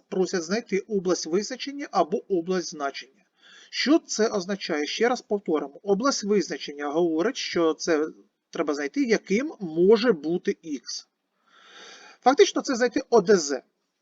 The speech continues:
О, в нас не так і багато обмежень, як правило, це дріб, це корінь. Пам'ятаємо, що в дроба знаменник не може бути нулем, нулем,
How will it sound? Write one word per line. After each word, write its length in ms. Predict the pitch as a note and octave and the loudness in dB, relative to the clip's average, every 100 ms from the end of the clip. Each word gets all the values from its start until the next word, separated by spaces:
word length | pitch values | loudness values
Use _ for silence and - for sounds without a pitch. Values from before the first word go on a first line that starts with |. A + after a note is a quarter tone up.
| _ _ _ _ _ _ _ _ _ _ _ _ _ F3 | _ _ _ _ _ _ _ _ _ _ _ _ _ 2
О, 260 | E3 F3 | 4 6
в 140 | E3+ G#3+ | 4 2
нас 380 | D4 A#3+ - | 2 2 -2
не 100 | B3 | -4
так 220 | A#3 A#3+ A#3+ | 0 0 2
і 60 | |
багато 420 | G3 G#3 A3 G#3 | 2 6 6 4
обмежень, 560 | F#3 G#3+ D#4 D#4 C4+ B3+ | 2 2 6 6 4 -2
як 160 | A#3+ - | -4 2
правило, 400 | A3 F#3+ F3+ F3 | 4 4 4 0
це 140 | G#3+ | -2
дріб, 360 | G3 D#4 D#4+ - _ - | 4 6 6 2 _ -12
це 140 | - | -8
корінь. 460 | - F3 C#3+ C3+ - _ _ _ _ _ _ - | -4 0 2 2 -4 _ _ _ _ _ _ 0
Пам'ятаємо, 560 | G#3 A#3 G#3+ F3+ E3+ | 2 4 4 2 2
що 140 | - G3+ | 0 0
в 80 | |
дроба 380 | E3+ A3 E3 D#3 | 6 6 6 4
знаменник 560 | D3 A3 G#3 E3+ D#3 - | 2 0 2 0 -2 -4
не 60 | |
може 220 | E3+ D#3+ D#3 | -4 -2 -2
бути 240 | E3+ G#3 | -2 -2
нулем, 460 | C4+ C#4+ E4 F4 E4 - | 0 2 2 -2 -14 -10
нулем, 420 | B3 D#4 F4 E4 | 0 2 2 0